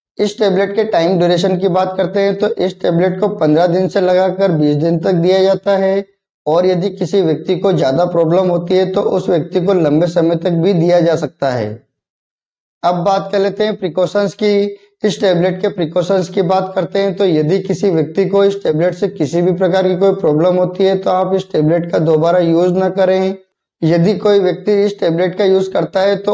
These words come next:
उस समय आप alcohol का सेवन न करें। यदि कोई ladies pregnant है तो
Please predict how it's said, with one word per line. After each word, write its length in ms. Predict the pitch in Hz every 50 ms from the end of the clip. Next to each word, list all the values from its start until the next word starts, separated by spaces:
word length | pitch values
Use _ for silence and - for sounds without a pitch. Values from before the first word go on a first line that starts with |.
| -
उस 220 | - 170 170 - -
समय 220 | 196 190 190 190
आप 200 | 185 185 196 - -
alcohol 500 | 175 156 156 156 156 190 190 185 185 185
का 140 | 185 208 196
सेवन 440 | - - 170 160 165 185 190 190 190
न 100 | 185 170
करें। 400 | 196 196 196 196 196 196 196 196 - - 165 - _ _ _ _ _ _ _ _ _ -
यदि 320 | 156 160 175 170 170 214 196
कोई 200 | - 208 208 202
ladies 400 | 202 185 175 175 185 196 - -
pregnant 420 | - 170 156 165 180 190 190 165 196
है 80 | 196 190
तो 120 | - 202